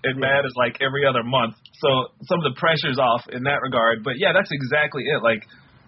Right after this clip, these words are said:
Speaker 1: it's, they're, you know, maybe once a year they'll actually assign, like, "Okay, here's some topics we wanna cover." But for the most part, you're kinda on your own. And you just gotta, like, generate, you know, read the news,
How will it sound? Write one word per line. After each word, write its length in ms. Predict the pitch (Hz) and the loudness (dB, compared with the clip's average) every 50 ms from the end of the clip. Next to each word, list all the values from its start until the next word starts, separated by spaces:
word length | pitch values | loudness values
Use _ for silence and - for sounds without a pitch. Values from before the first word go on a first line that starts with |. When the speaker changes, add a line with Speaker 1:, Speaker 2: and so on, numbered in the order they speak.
| - - - | -10 -6 -2
Speaker 1:
it's, 220 | - 135 131 131 - - - _ - 143 | 0 0 0 0 -2 -6 -10 _ -4 0
they're, 240 | 143 151 156 - - _ | 0 0 0 -2 -6 _
you 140 | - 160 175 | -8 -4 -2
know, 160 | 175 151 143 | 0 2 2
maybe 220 | 151 165 180 196 185 | 2 2 2 0 0
once 320 | 160 151 160 180 190 - - | 0 0 0 0 0 -2 -4
a 60 | 185 175 | -6 -4
year 500 | 165 165 165 165 165 160 156 156 135 - _ _ _ _ _ _ _ _ | -2 -2 0 2 2 2 2 0 -2 -6 _ _ _ _ _ _ _ _
they'll 180 | - 147 147 147 | 0 2 2 4
actually 380 | 147 143 139 - - 151 143 131 | 4 2 0 -2 -4 -4 -2 -2
assign, 440 | 117 - - 143 131 127 131 123 120 | -2 -2 -2 0 0 2 0 0 -2
like, 240 | 117 113 110 107 - | -2 -2 -2 -2 -2
"Okay, 180 | 120 - - 120 110 | -4 -2 -2 -2 0
here's 180 | 131 131 127 | 0 0 0
some 120 | - 123 117 | -2 -4 -4
topics 420 | - - 113 113 - 110 107 - - | -2 0 0 0 0 -2 -4 -4 -4
we 80 | 113 | -2
wanna 220 | 104 104 101 101 104 | 0 0 0 0 0
cover." 360 | - 107 101 98 92 - - - - - _ _ _ _ _ | 0 -2 -2 -2 -2 -6 -8 -12 -20 -20 _ _ _ _ _
But 100 | - 123 | -8 -4
for 100 | 160 175 | 0 0
the 80 | 165 160 | 0 2
most 260 | 160 175 196 190 - | 2 2 2 0 0
part, 200 | - 175 160 147 | 0 0 0 0
you're 140 | 135 123 - | 0 -2 -2
kinda 180 | 156 151 131 117 104 | -2 -2 -2 -2 0
on 140 | 120 123 123 | 0 0 0
your 140 | 120 107 95 | 0 0 0
own. 260 | 110 107 101 92 92 - _ _ _ _ _ _ - - - _ _ - | 2 0 0 0 -4 -8 _ _ _ _ _ _ -20 -20 -20 _ _ -4
And 160 | 95 107 113 113 | -2 -2 0 0
you 140 | 127 131 135 | 0 0 0
just 160 | 139 127 123 | -2 -2 -2
gotta, 220 | - 127 120 120 120 113 | 0 0 0 2 0 0
like, 160 | 110 107 107 107 104 | 0 0 -2 -2 -4
generate, 480 | 107 123 120 120 120 120 120 117 117 - - _ - | -4 -2 -2 0 2 0 0 0 -4 -6 -12 _ -8
you 80 | 131 135 | -4 -2
know, 240 | 131 123 123 117 113 - - - - - | 0 0 0 -2 -4 -8 -16 -20 -12 -6
read 220 | 110 127 139 139 | -2 -2 -2 0
the 60 | 135 135 131 | 0 0 0
news, 400 | 135 147 151 151 151 147 143 143 | 0 0 0 0 -2 -2 -2 -4